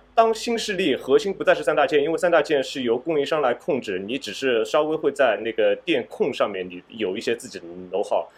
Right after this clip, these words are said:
其他最主要的电机和电池都是供应商的技术的时候，那大家等于是在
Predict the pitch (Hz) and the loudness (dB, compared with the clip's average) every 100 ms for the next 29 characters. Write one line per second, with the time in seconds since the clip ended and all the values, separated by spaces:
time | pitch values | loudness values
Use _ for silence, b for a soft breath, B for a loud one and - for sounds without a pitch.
0 | b - 143 165 175 123 117 123 156 131 | b 0 2 2 0 -2 -2 -2 0 -2
1 | 131 131 143 123 120 131 131 127 151 117 | -2 -4 -2 -4 -4 -6 -6 -4 -4 -2
2 | 107 139 143 135 135 117 101 98 - 95 | -2 -2 -2 -6 -8 -8 -8 -8 -4 -4
3 | B B 160 156 170 175 143 135 113 - | B B -2 2 4 4 2 0 -4 -6
4 | 120 131 107 | 0 2 2